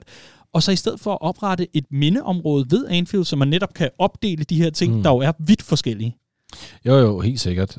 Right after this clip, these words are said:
Speaker 2: Øh, altså, man siger, Hillsborough er for Hillsborough-ofrene, øh, og, og at man respekterer dem. Øh, så, så det giver super god mening, at man, øh,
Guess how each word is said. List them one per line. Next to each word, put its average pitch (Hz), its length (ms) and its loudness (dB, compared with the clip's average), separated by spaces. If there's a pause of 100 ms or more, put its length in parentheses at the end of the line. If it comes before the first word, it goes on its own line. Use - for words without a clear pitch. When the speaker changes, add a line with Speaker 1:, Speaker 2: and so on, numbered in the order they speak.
Speaker 2:
Øh, 85 380 -2
altså, 78 180 -10
man 90 100 -2
siger, 92 200 -2
Hillsborough 101 600 4
er 90 60 0
for 87 420 -8
Hillsborough-ofrene, 98 960 0 (200)
øh, 95 340 0
og, 87 180 -6
og 85 260 -10 (360)
at 95 160 -12
man 87 140 -8
respekterer 98 420 -6
dem. 90 280 -6 (640)
Øh, 85 340 -2 (120)
så, 101 180 -8
så 98 120 -4
det 92 140 -2
giver 98 120 2
super 95 220 -2
god 92 120 -4
mening, 90 380 -4
at 87 180 -10
man, 82 320 -8
øh, 82 280 -12